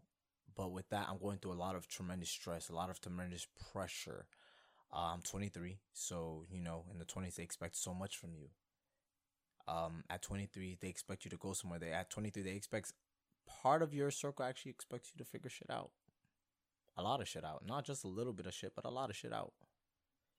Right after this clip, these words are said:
You're not too old, you're not too young. You're kind of, you're, they kind of push you a little bit towards twenty-five when you reach twenty-three.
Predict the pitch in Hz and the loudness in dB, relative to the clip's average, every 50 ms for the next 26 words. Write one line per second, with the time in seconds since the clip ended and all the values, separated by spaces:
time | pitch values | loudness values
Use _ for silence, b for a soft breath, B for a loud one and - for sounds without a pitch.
0 | - - 107 131 139 - - - 156 147 - - 127 127 131 123 120 117 123 107 | -2 0 2 4 4 4 2 0 0 0 0 0 0 0 2 2 2 0 0 -2
1 | - - 131 120 120 127 123 107 90 92 101 - - - 107 117 - - - - | -2 -4 -6 -4 -2 -2 -2 -2 -4 -6 -8 -10 -6 -2 -2 -2 -2 -4 -6 -4
2 | - 359 381 381 349 320 240 180 - - - - 302 - - - - 175 220 233 | -2 0 2 2 2 0 0 -4 -8 -10 -8 -8 -6 -6 -8 -4 0 2 2 2
3 | 233 - 262 254 233 226 208 - - - - 208 - 208 196 180 180 180 160 165 | 4 4 4 4 4 4 2 0 0 0 0 2 4 4 4 4 4 4 4 2
4 | 160 - 160 143 131 - - 147 143 143 - 131 135 120 120 120 120 123 120 - | 0 0 -2 -2 -2 -4 -6 -6 -4 -2 0 0 2 2 0 0 0 -2 -4 -4
5 | - 120 110 107 - - 113 104 | -4 -4 -4 -4 -4 -4 -4 -4